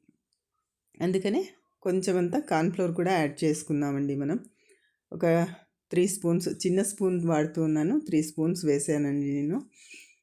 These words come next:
ఇది మామూలుగా పైనుంచే వేసేసి కలిపేసుకోవచ్చండి. ఉంటలు లేకుండా కలిపితే సరిపోతుంది. త్రీ స్పూన్స్ ఉంటుంది ఆ స్పూన్తో, చిన్న స్పూన్ అది.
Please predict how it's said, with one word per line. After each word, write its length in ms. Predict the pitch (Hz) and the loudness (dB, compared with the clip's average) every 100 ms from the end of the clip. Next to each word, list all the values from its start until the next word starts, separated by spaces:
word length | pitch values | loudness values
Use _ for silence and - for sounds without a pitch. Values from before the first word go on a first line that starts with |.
| _ | _
ఇది 140 | 208 | 0
మామూలుగా 440 | 214 202 202 233 233 | 2 4 4 4 4
పైనుంచే 540 | 226 180 190 202 190 | 4 2 2 2 2
వేసేసి 400 | 180 180 180 196 | 2 0 -2 -4
కలిపేసుకోవచ్చండి. 1000 | 190 160 151 156 160 - 151 151 156 170 | -2 0 0 -2 -4 -2 -2 0 2 4
ఉంటలు 340 | 180 160 170 | 4 2 2
లేకుండా 380 | 170 165 165 170 | 2 2 2 0
కలిపితే 380 | 165 156 156 185 | 2 0 0 -2
సరిపోతుంది. 840 | 175 147 147 139 135 135 185 302 - _ _ _ _ - | 0 -2 0 -2 0 0 0 -2 -10 _ _ _ _ 0
త్రీ 160 | 175 | 2
స్పూన్స్ 420 | 170 - 165 214 | 2 0 2 2
ఉంటుంది 300 | 190 175 175 | 2 0 2
ఆ 100 | 165 | 2
స్పూన్తో, 440 | 160 - 160 156 156 - 160 | 0 -2 -2 0 -2 -4 -2
చిన్న 180 | 165 170 | 0 0
స్పూన్ 300 | 175 160 151 | -2 -2 0
అది. 340 | 147 262 - | 0 -2 -4